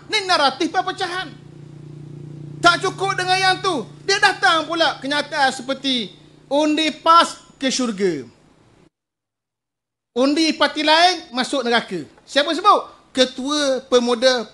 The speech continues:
Pasik. Alah, ketua pemuda je. Jangan kata je gitu. Ketua Pemuda kawasan Sik. Itu bukan jawatan kecil, jawatan kanan dalam satu kawasan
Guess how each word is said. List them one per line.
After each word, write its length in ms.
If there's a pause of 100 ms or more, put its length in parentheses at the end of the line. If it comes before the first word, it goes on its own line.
Pasik. 400 (920)
Alah, 560
ketua 240
pemuda 480
je. 160 (160)
Jangan 240
kata 80
je 300 (180)
gitu. 320 (1600)
Ketua 480
Pemuda 800 (1040)
kawasan 560
Sik. 480 (880)
Itu 240
bukan 320
jawatan 480
kecil, 400
jawatan 400
kanan 480
dalam 320
satu 400
kawasan 720